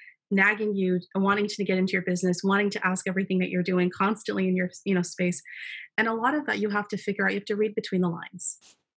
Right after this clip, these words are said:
And if you haven't been home much, or even if you live at home but don't spend a lot of time with them, and they're like, "Yes, you're sheltered at home, you're stuck here with us," you know,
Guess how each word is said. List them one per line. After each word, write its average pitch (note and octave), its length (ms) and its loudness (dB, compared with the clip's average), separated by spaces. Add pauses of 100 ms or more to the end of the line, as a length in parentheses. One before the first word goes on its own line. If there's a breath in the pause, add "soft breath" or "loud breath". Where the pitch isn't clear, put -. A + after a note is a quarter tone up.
(480)
And G#3 80 0
if G#3 100 -2
you A#3 60 2
haven't B3 280 2
been A#3+ 120 -2
home G3+ 240 0
much, F3 400 -2
or G#3 140 2
even G#3+ 180 2
if G3+ 120 -6
you F#3 140 -2
live B3+ 180 2
at G3+ 100 -2
home F3 220 0
but F3 120 -6
don't F#3 180 2
spend A#3+ 280 0
a A3 40 0
lot F3+ 160 0
of F3 140 -2
time F3 180 0
with E3+ 140 -2
them, E3+ 220 0 (280 loud breath)
and F#3+ 80 0
they're G3+ 140 0
like, F#3 180 -2 (140)
"Yes, - 560 -4 (240)
you're F3+ 100 -8
sheltered F#3 600 -4
at F3+ 100 -2 (160)
home, F3 340 -4 (120)
you're F#3+ 200 0
stuck - 480 -6
here F#3+ 260 0
with F#3+ 120 2
us," G3 360 0 (360 loud breath)
you A3 100 4
know, G3+ 160 4